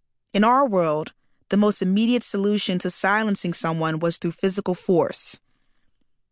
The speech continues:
Many black girls, including myself, thought of our strength through physical force as a way of protecting ourselves. White girls weren't expected to be strong. They didn't need to be.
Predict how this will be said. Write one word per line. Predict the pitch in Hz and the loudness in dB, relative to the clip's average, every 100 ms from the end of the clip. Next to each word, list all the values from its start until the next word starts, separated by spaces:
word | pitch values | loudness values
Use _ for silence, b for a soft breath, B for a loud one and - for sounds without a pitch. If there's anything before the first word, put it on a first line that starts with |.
| - | -2
Many | 202 240 277 | 2 4 2
black | 220 196 190 | 2 0 0
girls, | 185 175 170 | 0 0 0
including | 190 180 - 233 233 | -4 -4 -2 0 2
myself, | 240 254 285 226 170 - - _ _ _ _ _ | 0 0 0 0 -2 -6 -18 _ _ _ _ _
thought | 185 208 | 0 2
of | 214 | 2
our | 202 | 0
strength | 196 - 208 208 - | 0 -2 -2 0 -2
through | |
physical | 190 196 190 202 190 | -2 -2 0 -2 -2
force | - 208 220 - | 0 0 0 0
as | 190 180 | 0 0
a | 175 | 0
way | 185 | 0
of | 196 - | 0 -2
protecting | 196 - 220 196 175 | -2 -2 0 0 2
ourselves. | 170 - 156 147 - - - - _ _ _ _ _ _ _ - | 0 0 -2 -4 -6 -8 -10 -12 _ _ _ _ _ _ _ 0
White | 202 247 - | 2 2 2
girls | 240 240 214 | 2 2 2
weren't | 214 | 0
expected | 202 - 233 214 | 0 -2 -2 0
to | - | -2
be | 170 170 | -2 -4
strong. | - 165 139 113 123 - _ _ _ _ _ _ - | -2 0 0 -2 -6 -14 _ _ _ _ _ _ 0
They | 185 | 2
didn't | 196 185 | 4 4
need | 196 208 | 2 2
to | - | -2
be. | 165 156 - 220 | -2 -2 -4 -10